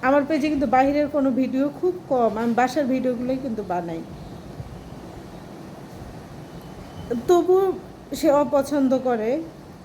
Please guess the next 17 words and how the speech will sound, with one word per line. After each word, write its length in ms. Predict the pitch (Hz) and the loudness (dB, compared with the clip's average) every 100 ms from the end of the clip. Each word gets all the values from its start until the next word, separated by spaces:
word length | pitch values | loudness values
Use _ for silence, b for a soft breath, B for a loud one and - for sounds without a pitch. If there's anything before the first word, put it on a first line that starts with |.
| - | -2
এতদিন 380 | 285 311 285 | 0 2 2
আমি 160 | 294 285 | 4 4
এটা 140 | 302 | 2
কন্টিনিউ 560 | 320 302 277 277 254 269 269 | 2 2 0 0 0 0 0
করছি, 220 | 269 294 | -2 0
মানে, 220 | 294 311 | 2 2
এটা 160 | 311 330 - | 2 -2 2
কি 120 | 320 | 4
হচ্ছে 320 | 320 - 285 | 4 2 0
জানেন? 380 | 247 269 359 294 240 - - - - - - - 220 | 0 0 0 -2 -4 -12 -20 -18 -18 -18 -18 -12 4
ধীরে 260 | 240 277 294 | 6 6 6
ধীরে 400 | 311 294 311 349 269 | 4 6 6 4 2
Facebook 320 | 285 233 277 - | 0 0 -4 -4
পেজ 200 | 285 285 285 | -2 -2 0
নিয়ে 200 | 269 285 | 0 2
ঝগড়াটা 480 | 240 247 269 269 277 | 2 4 4 2 2
আরো 140 | 269 | 0